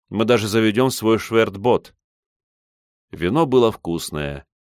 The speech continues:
куда вкуснее и крепче плодоягодного. Но оно не пьянило. Я сказал об этом Лёле. «Я тоже совсем трезвая.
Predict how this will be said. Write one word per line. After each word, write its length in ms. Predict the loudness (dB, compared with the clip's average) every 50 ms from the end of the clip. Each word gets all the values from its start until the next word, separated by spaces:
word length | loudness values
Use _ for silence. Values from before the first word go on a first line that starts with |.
| _ _ _ -6
куда 200 | -2 0 2 0
вкуснее 640 | 0 -2 -6 -6 -6 -6 -4 -4 -2 0 0 -2
и 140 | -2 -4 -8
крепче 400 | -6 -2 -2 -2 -2 -2 -6 -8
плодоягодного. 1000 | -4 -2 -2 0 0 0 0 0 -2 -2 -4 -6 -6 -6 -8 -8 -8 -8 -10 -12 _ _ _ _ _ _ _ _ _ _ _ _
Но 200 | -4 -2 0 0
оно 160 | 2 0 0
не 100 | 0 -2
пьянило. 680 | -2 -4 -2 -2 0 0 0 0 -2 -2 -4 -6 -8 _ _ _ _ _ _ _ _ _ _ _ _ _ _
Я 200 | -2 0 0 0
сказал 400 | 2 0 0 0 2 4 4 4
об 140 | 4 2 2
этом 240 | 0 0 0 -2 -2
Лёле. 420 | 0 0 0 0 -2 -6 -10 -12 _ _ _ _ _ _ _ _ _ _ _ _ _ _ _ _ _
«Я 120 | -8 -6
тоже 300 | -4 -2 -2 0 0 -2
совсем 400 | -4 -4 -4 -4 -4 -4 -4 -4
трезвая. 640 | -2 0 0 0 0 -2 -4 -6 -6 -6 -8 -10 -14